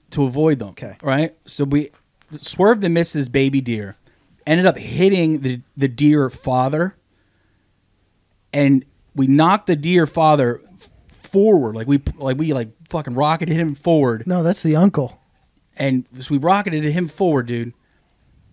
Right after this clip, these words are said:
Speaker 1: And his little deer antlers, his deer head teeth, whatever the fuck they're called,
Speaker 2: Yeah.
Speaker 1: <laughs> impaled the mama deer and killed her.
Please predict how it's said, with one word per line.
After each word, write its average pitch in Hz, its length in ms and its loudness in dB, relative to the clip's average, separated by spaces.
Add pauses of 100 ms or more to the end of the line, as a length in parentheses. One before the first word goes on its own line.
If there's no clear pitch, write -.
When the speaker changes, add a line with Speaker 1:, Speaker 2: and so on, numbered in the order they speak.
(180)
Speaker 1:
And 139 140 0
his 135 160 0
little 165 200 2
deer 180 560 0
antlers, 170 520 0
his 135 160 -4
deer 165 300 -2 (280)
head 175 280 0
teeth, 208 300 -4
whatever 180 240 -2
the 180 40 -6
fuck 180 240 -10
they're 190 100 -8
called, 196 380 -4
Speaker 2:
Yeah. 156 320 0 (240)
Speaker 1:
<laughs> - 260 -20
impaled 165 920 2
the 147 80 2
mama 160 440 6
deer 117 420 -2 (1120)
and 131 180 -4
killed 196 360 -2
her. 139 400 0